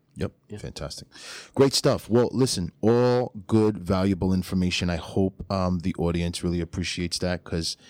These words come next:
Speaker 1: it's fantastic. I know that you have years of experience guiding, um, home sellers to success. So really appreciate you sharing that in-, insight and knowledge.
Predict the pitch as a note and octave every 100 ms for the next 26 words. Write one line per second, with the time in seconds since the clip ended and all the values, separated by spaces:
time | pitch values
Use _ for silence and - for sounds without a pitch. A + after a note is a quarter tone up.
0 | - - _ - - F#2+ F#2+ E2+ - -
1 | E2 D#2+ E2 D#2+ D#2+ C2 E2 D#2+ D#2+ C#2+
2 | D#2+ F#2 F#2 F2+ E2+ D#2 - - E2+ E2
3 | D#2+ D#2+ - _ - - - D#2+ E2+ E2
4 | E2 D#2+ D#2+ D#2+ - E2 D#2 D#2 D2+ -
5 | G2 E2 - D#2 D2+ D2 - _ - -
6 | E2 - F2 D2+ - D#2+ D2+ F2+ D#2+ -
7 | E2 - D#2 D2+ - D#2 D#2 D2+ D#2 D2+
8 | - E2 D#2+ D#2+ D2+ D#2+ D2+ D#2 D#2+